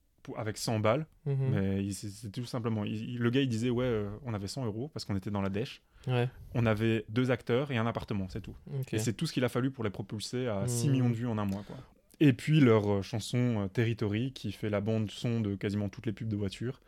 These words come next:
Speaker 2: Ça,
Speaker 1: qui
Speaker 2: c'est
Speaker 1: est,
Speaker 2: jackpot,
Speaker 1: qui est
Speaker 2: ça.
Speaker 1: vraiment ouf.
Speaker 2: Direct, ça.
Speaker 1: Non, mais le truc, c'est que, euh, c-, cette musique-là, ils ont mis plus de huit mois pour faire le clip et tout, ils ont pas tourné avec, euh, avec beaucoup de moyens, tu vois.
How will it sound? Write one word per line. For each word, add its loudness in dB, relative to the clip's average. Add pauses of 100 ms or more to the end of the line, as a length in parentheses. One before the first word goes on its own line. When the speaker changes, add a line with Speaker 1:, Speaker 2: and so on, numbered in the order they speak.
(100)
Speaker 2:
Ça, 0
Speaker 1:
qui 6
Speaker 2:
c'est 8
Speaker 1:
est, 10
Speaker 2:
jackpot, 6
Speaker 1:
qui 8
est 10
Speaker 2:
ça. 6
Speaker 1:
vraiment 6
ouf. 4
Speaker 2:
Direct, 6
ça. 0 (120)
Speaker 1:
Non, 8
mais 6 (200)
le 4
truc, 2
c'est 0
que, 0
euh, 4
c-, -6
cette -6
musique-là, 0 (720)
ils 0
ont 4
mis 4 (100)
plus 0
de 2
huit 2
mois 2
pour -12
faire 0
le 2
clip -4
et 0
tout, 0
ils 0
ont -2
pas -2
tourné -2
avec, -2
euh, -2 (760)
avec -2
beaucoup 0
de 2
moyens, 2
tu -8
vois. -4